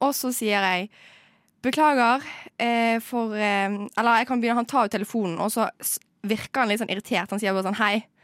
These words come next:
og liksom ingenting mer, og så tenkte jeg sånn, «Herregud, han er sikkert sur da.» Så var jeg sånn, «Ja, nei, jeg ville bare begynne med å si unnskyld for uhellet, og at hvis ikke det går vekk, så kan jo jeg betale for rens.»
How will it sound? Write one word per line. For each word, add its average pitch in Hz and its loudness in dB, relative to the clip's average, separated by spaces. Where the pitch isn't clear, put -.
og 214 -2
liksom 214 0
ingenting 202 2
mer, 240 4
og 226 2
så 233 0
tenkte 220 0
jeg - 0
sånn, 214 2
«Herregud, 196 0
han 185 -2
er 202 -6
sikkert 190 -6
sur 170 -8
da.» 233 4
Så 226 -6
var 202 0
jeg 214 -2
sånn, 208 -4
«Ja, 311 4
nei, 302 2
jeg 269 0
ville 269 2
bare 262 2
begynne 254 4
med 202 2
å 226 -2
si 240 -4
unnskyld 220 0
for - -2
uhellet, 214 0
og 226 2
at 214 2
hvis 220 0
ikke 233 -4
det 226 2
går 220 2
vekk, - -10
så 285 -4
kan 277 2
jo 220 4
jeg 220 2
betale 214 0
for 208 -8
rens.» 320 0